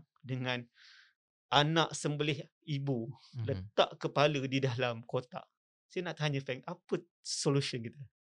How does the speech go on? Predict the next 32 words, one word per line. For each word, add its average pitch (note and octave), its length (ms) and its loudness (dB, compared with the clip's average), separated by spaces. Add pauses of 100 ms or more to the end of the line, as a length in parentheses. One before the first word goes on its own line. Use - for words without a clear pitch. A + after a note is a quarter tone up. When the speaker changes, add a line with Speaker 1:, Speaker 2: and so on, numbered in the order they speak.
(520)
Speaker 1:
What C4 80 2
is B3 160 0
our G#3+ 80 8
solution G3 400 0
actually? A#2 320 -8 (960)
Kan? E3 240 -6 (320)
Dengan, C#3 400 0 (160)
uh, A#2+ 320 0
contohnya C3 720 -4 (280)
baru-baru B2+ 320 0
ni C#3 160 -2
kes, - 480 -4
uh, A2+ 400 -12 (400)
rompak C3+ 400 0
duit C3 160 -2
masjid. - 480 -6 (400)
Speaker 2:
Hmm. G#2+ 320 -8 (320)
Speaker 1:
Kan? A#2+ 240 -4 (480)
Untuk D3 400 0
beli D3 160 0
dadah. C#3 320 -2 (960)
Ya, E3+ 80 6
mungkin F#3 240 2
ada D#3+ 160 4
tindakan C#3 480 0
yang B2+ 160 0
melampau B2+ 400 0
kepada B2 240 -2
imam A#2 240 -2
tersebut. A2+ 480 -10
Speaker 2:
Hmm. - 80 -20
Speaker 1:
Tetapi A2+ 320 -6